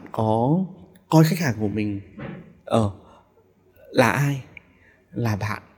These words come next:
là người đang trả tiền cho dịch vụ của mình. Ờ,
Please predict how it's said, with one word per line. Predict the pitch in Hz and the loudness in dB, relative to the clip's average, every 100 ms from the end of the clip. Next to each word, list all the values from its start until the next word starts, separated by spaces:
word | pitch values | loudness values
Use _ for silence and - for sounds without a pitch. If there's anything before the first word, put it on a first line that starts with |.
| _ | _
là | 113 110 101 | -6 -4 -4
người | 98 107 110 104 101 101 - | -6 -4 0 0 0 -4 -6
đang | - 156 | 2 2
trả | 156 113 | 2 2
tiền | 120 104 | 4 4
cho | |
dịch | 139 - | 2 0
vụ | 123 - | -4 -2
của | 107 | -6
mình. | 107 104 - - _ | -6 -10 -14 -20 _
Ờ, | 113 104 | -4 -4